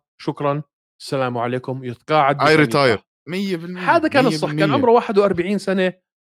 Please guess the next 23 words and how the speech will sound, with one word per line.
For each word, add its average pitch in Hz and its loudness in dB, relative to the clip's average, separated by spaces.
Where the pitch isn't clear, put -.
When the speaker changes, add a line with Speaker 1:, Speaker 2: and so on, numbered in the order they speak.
Speaker 1:
كفى 226 0
ووفى. 180 2
ما 220 0
تنسى، 185 -4
جلوفر 165 0
إجت 160 -6
عنده 175 -4
فترة 180 -6
كتير 190 -4
طويلة 160 -2
في، 123 -10
في، 127 -6
في 123 -8
مس-، 120 -12
في 135 -8
مسيرته، 131 -6
آه، 123 -4
اضطر 170 -4
يترك 185 -8
فيها 165 -4
أمريكا 160 -2
لأنه 143 -4
كان 143 -6